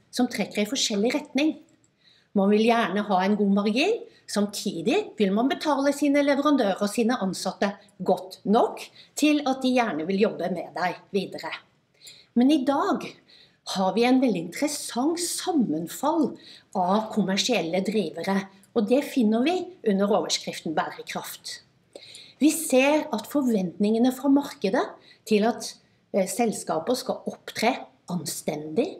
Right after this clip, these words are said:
med respekt for omgivelsene, for miljøet og tåleevnen i omgivelsene, sammenfaller med forventninger fra lovgiver og med interessen i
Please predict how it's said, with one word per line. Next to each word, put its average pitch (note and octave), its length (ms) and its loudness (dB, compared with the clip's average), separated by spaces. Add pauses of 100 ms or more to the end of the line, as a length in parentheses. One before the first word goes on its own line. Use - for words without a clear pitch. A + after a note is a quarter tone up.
(320)
med F#3+ 180 4
respekt - 640 -2
for G#3 180 2
omgivelsene, F#3 720 0
for A3 160 2
miljøet G#3 720 2 (400)
og G#3+ 180 -2
tåleevnen F#3 1300 0
i F#3+ 160 2
omgivelsene, G#3+ 720 0 (400)
sammenfaller A#3+ 1300 2 (340)
med E3 180 -2
forventninger G#3 760 4
fra A3 220 0
lovgiver A3+ 840 2 (420)
og C#4 600 6
med G3+ 460 4
interessen B3+ 960 0
i C4 440 2